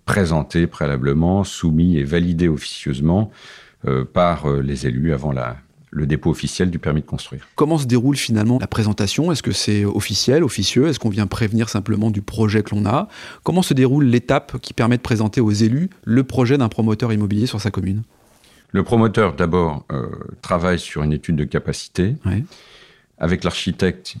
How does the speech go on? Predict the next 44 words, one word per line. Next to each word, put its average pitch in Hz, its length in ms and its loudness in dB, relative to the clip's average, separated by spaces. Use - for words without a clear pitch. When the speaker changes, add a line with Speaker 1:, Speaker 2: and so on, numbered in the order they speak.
Speaker 1:
il 76 200 -4
propose, 78 680 -2
il 67 120 -6
présente 80 340 0
des 71 180 -2
esquisses 113 600 -2
pour 69 240 -2
donner 76 260 0
une 73 160 2
image, 85 460 2
Speaker 2:
Mhm. 101 300 -6
Speaker 1:
puisque - 240 -10
c'est - 160 -10
principalement - 520 -2
ça 101 200 0
qui - 120 -12
sensibilise 73 520 -4
Speaker 2:
Eh - 40 0
oui. 73 40 2
Speaker 1:
les 71 200 -2
élus, 104 220 4
l'image 73 340 0
finale, 80 460 0
euh, 73 60 0
du 78 160 0
projet 80 380 0
dans 73 140 0
le 73 40 -2
quartier. 107 580 0
Et 76 80 -2
ensuite, 95 500 0
euh, 71 460 0
nous, 82 360 0
avocats, 73 400 -4
apportons 76 360 -6
une 69 80 0
petite - 360 -10
touche - 360 -4
sur 73 320 -8
la 69 80 -4
faisabilité 73 560 -2
du 85 100 0
projet. - 300 -4
Speaker 2:
Ok. - 200 -2